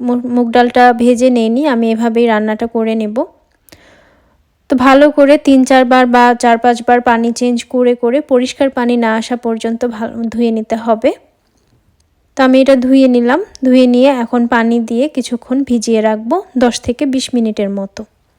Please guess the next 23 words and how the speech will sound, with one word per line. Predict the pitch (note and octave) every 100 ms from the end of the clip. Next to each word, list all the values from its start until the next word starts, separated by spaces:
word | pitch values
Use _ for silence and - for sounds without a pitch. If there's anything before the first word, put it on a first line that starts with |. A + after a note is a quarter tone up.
| _ _ _ _ _ _ _ _ - - - _
ভিজিয়ে | C4+ C4+ D4+
রাখার | D#4 D4+ D#4
পরে | D4+ C4 C4+
ডালগুলো | C#4+ B3+ A#3+ A#3+ B3+
যখন | B3+ C4+ C#4+
মোটামুটি | B3+ B3 B3+ C4 C#4
ভেঙে | A#3+ A3+ A#3+ B3
যাবে | A#3+ A3+ C#4+
তখন | A#3+ A#3+ A#3+
একটা | A#3 B3
ফ্রাই | B3 A#3+ A3
প্যানের | A#3 A#3+ A#3+
মধ্যে | A#3+ A#3+ C4
ডা-, | A#3+ A#3
ডালগুলো | A#3 A#3 A3 A3+ A#3+
নিয়ে | B3 A#3+ B3
নিলাম। | A#3+ A3+ C4+ - - - -
আর | B3+
আমি | - C4 C#4
কিন্তু | D4+ D4
এখনও | C#4+ C4+ D4 C#4+
চুলা | C#4+ C4+ C4+
জ্বালাইনি। | C4 B3 A#3 A#3 A#3+ A#3